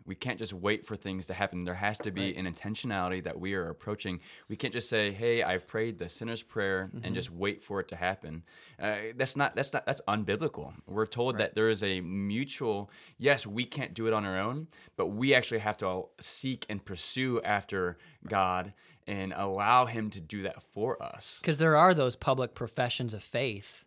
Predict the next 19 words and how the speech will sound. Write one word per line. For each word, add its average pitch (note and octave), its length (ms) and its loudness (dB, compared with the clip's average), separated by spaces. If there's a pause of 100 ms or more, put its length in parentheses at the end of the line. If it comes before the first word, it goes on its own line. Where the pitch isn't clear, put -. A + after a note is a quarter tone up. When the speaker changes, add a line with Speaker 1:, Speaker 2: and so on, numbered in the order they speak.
Speaker 1:
Mm-hmm. F2+ 280 -4 (120)
Speaker 2:
that A#2 260 0
are, G#2+ 380 -2 (180)
that A#2+ 180 0
are G#2+ 300 -4
important, A2 500 -4
and G2 120 -10
they're C#3+ 160 0
great. A2 600 -6
Speaker 1:
Mm-hmm. F2 280 -4 (100)
Speaker 2:
But C3 160 2
if A#2 120 -2
that's C3+ 280 2
not B2 220 -4
coupled C3+ 400 -2
with A#2+ 260 -4
the A2 80 -6
lifestyle, D3 800 -2
Speaker 1:
Right. F#2 320 -12